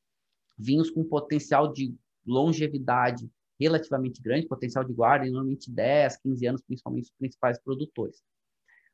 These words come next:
Quando a gente vai falar do Vale do Loire, e o Vale do Loire com todas essas regiões que vocês estão vendo marcadinhas aqui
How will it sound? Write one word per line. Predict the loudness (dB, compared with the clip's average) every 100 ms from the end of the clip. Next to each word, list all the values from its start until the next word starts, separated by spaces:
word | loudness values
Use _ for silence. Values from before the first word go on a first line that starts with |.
| _
Quando | 6 8 8
a | 6
gente | 4 4
vai | 2 4
falar | 6 6
do | 4
Vale | 2 2 0
do | -2
Loire, | 2 2 2 -2 -6
e | 0
o | 4
Vale | 4
do | 4
Loire | 0 -2
com | -8
todas | -6 -6
essas | -4 -4
regiões | -4 -4 -6
que |
vocês | -8 -14
estão | -6 -4
vendo | -2
marcadinhas | -2 -2 -4 -6 -4 -4 -4
aqui | -8 -6 -8